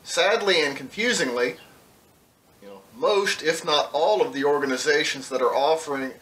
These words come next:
a service or benefit based on your military service will automatically say,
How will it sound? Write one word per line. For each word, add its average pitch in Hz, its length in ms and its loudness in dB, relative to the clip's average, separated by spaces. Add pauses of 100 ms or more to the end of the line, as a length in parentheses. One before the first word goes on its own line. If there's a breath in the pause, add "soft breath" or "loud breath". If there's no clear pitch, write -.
a 127 340 0
service 156 640 0
or 120 100 -2
benefit 131 640 0
based 165 380 -2
on 123 220 -8
your 127 200 0
military 131 560 0
service 120 540 -2 (460 loud breath)
will 120 240 -2
automatically 160 800 2
say, 127 460 0